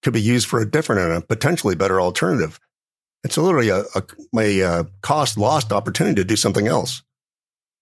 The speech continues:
For example, you know, you have a sales and marketing budget of a hundred thousand. You spend thirty-five on advertising, sixty on a salesperson, and five on other related expenses.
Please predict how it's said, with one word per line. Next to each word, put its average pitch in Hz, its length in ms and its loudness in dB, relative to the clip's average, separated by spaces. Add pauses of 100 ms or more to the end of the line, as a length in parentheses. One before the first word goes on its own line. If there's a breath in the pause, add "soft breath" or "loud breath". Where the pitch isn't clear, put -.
(100)
For 147 80 2
example, 107 400 0
you 101 80 2
know, 98 100 2
you 101 120 2
have 95 80 2
a 95 40 0
sales 107 320 2
and 95 100 0
marketing 101 360 0
budget 101 320 0
of 85 80 0
a 90 60 0
hundred 95 280 -2
thousand. 107 400 0 (520)
You 113 60 0
spend 104 280 0
thirty-five 110 600 0
on 87 260 0 (100)
advertising, 110 880 0
sixty 113 440 0
on 104 140 2
a 82 40 -2
salesperson, 113 680 0
and 98 240 -2
five 110 280 0
on 110 120 0
other 98 180 0
related 87 400 0
expenses. - 640 -4